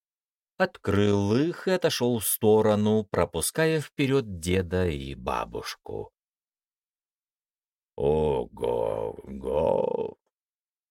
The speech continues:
завертел головой дед, войдя внутрь мастерской. «Вот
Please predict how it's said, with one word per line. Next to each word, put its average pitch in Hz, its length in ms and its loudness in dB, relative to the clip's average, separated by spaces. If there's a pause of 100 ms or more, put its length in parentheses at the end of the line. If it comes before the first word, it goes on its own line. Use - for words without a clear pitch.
(200)
завертел 120 640 6
головой 104 420 6
дед, 113 360 0
войдя 90 440 4
внутрь 85 480 0
мастерской. 69 960 -6 (680)
«Вот 143 320 -6